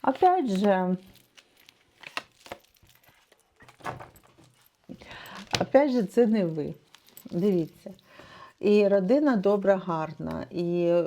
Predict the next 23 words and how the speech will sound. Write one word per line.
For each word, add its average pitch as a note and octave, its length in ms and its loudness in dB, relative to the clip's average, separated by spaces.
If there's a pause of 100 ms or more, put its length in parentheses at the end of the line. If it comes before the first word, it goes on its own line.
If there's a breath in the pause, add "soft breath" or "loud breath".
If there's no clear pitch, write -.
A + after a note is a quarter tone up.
(280)
ви A3 420 0
зірка, D#3+ 880 -4 (140)
і F3 420 0 (2250 soft breath)
как-то G3 460 2
ви F3+ 180 2
захищаєте D#3+ 1000 0
все, D#3 460 -6
да, D#3 280 -2
своє. D#3 720 -4 (380 loud breath)
І G#3 120 0
боги A3 540 2
вам F#3 300 0
допомогли, E3+ 880 0
вдача E3 560 0
до D3+ 140 -4
вас D#3+ 260 -2
прийшла. D#3 480 -4
Якби D#3+ 240 0
не F3 140 0
ця D#3+ 220 -4
вдача, G3+ 520 -2
ви D3+ 140 -4
б D3+ 60 -12